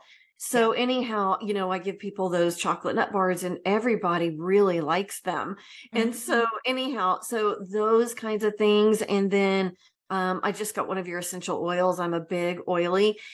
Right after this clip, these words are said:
Speaker 1: And so I have a million oils and I'm always making my blends. And so I'm gonna start, as I'm running out of my oils that I've gotten from another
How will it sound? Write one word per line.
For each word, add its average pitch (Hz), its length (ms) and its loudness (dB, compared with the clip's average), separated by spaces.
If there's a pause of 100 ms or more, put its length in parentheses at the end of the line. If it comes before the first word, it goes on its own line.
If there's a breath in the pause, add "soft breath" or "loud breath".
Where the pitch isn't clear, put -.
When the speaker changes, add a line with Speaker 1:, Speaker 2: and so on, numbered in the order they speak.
(160 loud breath)
Speaker 1:
And 180 140 -4
so 185 160 -2
I 170 80 0
have 190 360 -4
a 185 120 -4
million 185 680 -2
oils 180 420 0
and 175 100 -4
I'm 170 100 0
always 170 260 -2
making 175 280 -4
my 170 160 0
blends. 165 580 -2 (320 loud breath)
And 196 180 -6
so 190 400 0
I'm 196 160 -2
gonna 190 240 -4
start, 175 580 -2
as 190 180 -4
I'm 175 140 -4
running 175 360 -6
out 180 360 2
of 175 140 -4
my 170 280 -4
oils 208 500 4
that 180 120 -8
I've 175 140 -8
gotten 170 420 -4
from 165 300 -6
another 190 560 0